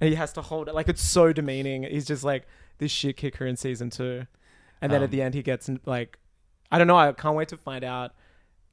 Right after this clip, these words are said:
Speaker 1: 'cause I, you can tell no one has told anyone the whole truth, but he's kind of like, "Oh, I didn't plan to do this," but I'm like, "How long has he been planning to do this?"
Speaker 2: Yeah, totally.
Speaker 1: Like, <clears throat> at that point, did he wait for his dad to get that low to, like,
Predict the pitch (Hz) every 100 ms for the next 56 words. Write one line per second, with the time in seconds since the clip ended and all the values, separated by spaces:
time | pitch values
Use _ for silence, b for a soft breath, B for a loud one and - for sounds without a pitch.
0 | - 151 147 143 147 165 156 165 147 135
1 | 131 123 127 131 123 123 123 117 120 -
2 | 127 120 131 127 - 131 127 123 123 -
3 | - 160 170 165 165 180 170 139 135 131
4 | 131 131 127 131 127 123 123 - 131 127
5 | 120 123 113 120 123 131 131 - 50 -
6 | 50 - 120 127 107 - 107 98 95 90
7 | - 135 127 - - - 151 - 160 160
8 | 147 - - 139 127 - 131 131 127 127
9 | - 135 117 123 123 120 123 123 - 127
10 | 123 120 123 131 131 123 123 123 120